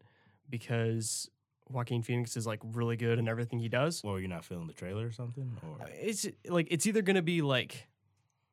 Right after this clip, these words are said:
Speaker 1: I don't know. It's, it seems kinda artsy. And it's
Speaker 2: Yeah.
Speaker 1: like, it's, it's the Joker.
Speaker 2: Like, like the Oscar contender
Speaker 1: Yeah,
Speaker 2: version
Speaker 1: it's like
Speaker 2: of what
Speaker 1: the,
Speaker 2: Joker would
Speaker 1: it's
Speaker 2: be.
Speaker 1: a very We Live in a Society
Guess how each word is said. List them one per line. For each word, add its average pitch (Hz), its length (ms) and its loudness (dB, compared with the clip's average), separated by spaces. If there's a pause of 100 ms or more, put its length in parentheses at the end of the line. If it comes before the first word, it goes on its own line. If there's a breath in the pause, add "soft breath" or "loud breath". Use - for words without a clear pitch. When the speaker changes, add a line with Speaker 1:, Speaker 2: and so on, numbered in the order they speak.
(1400)
Speaker 1:
I 185 100 4
don't 123 100 2
know. 107 120 0
It's, 123 240 0
it 151 80 -2
seems 170 220 2
kinda 127 180 0
artsy. - 460 -8 (160)
And 110 100 -2
it's 87 120 0
Speaker 2:
Yeah. - 60 -6
Speaker 1:
like, - 300 -12 (300)
it's, 117 260 -8
it's - 160 -10
the - 80 -12
Joker. 101 540 -10
Speaker 2:
Like, 95 240 -4
like 87 220 -8
the 85 280 -6
Oscar 87 400 -8
contender 80 540 -8
Speaker 1:
Yeah, 113 140 -2
Speaker 2:
version - 120 -6
Speaker 1:
it's 131 100 -2
like 123 120 0
Speaker 2:
of 123 40 -10
what 127 140 4
Speaker 1:
the, 120 80 2
Speaker 2:
Joker - 240 -12
would 147 160 -12
Speaker 1:
it's 151 140 0
Speaker 2:
be. 165 60 8
Speaker 1:
a - 20 6
very 156 340 6
We 139 180 6
Live 127 200 4
in 123 80 6
a 117 60 4
Society 110 760 -4